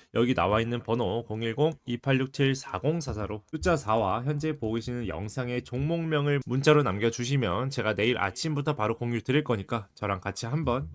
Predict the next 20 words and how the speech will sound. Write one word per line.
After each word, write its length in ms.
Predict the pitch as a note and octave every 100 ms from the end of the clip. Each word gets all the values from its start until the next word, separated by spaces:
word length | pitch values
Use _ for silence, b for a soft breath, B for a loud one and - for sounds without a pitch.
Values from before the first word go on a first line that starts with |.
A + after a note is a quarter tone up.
| -
좋은 200 | F#2+ F#2
수익 420 | - C#3 C3 B2
만들어 400 | G2 F2+ F#2+ G2
가보셨으면 640 | - G2 G#2+ G#2 - G#2+ G#2
좋겠습니다. 640 | A#2+ C#3+ C#3 G#2+ F#2 F#2+
자, 160 | C3+ B2+
차트로 360 | - F3 G3+ F#3+
다시 220 | E3+ -
돌아와서 640 | C3+ E3+ A2+ F#2+ - D3
이제 160 | G2 G2+
기술적인 680 | - B2 G3+ G3 F#3 F3+ E3+
분석을 340 | A#2+ A2 A#2+ A#2+
한번 240 | A#2 A#2
진행을 320 | - G2+ G2
해볼게요. 540 | C3 C3 F#2+ G2+ E2 - _ _ -
자, 120 | F2
차트를 340 | C#3 C#3+ D#3
확대해서 380 | D#3+ D3+ C#3+ D3+
보시면 320 | G#2 G#2 G2
여러분들, 500 | F2+ F2+ A#2 C3 E2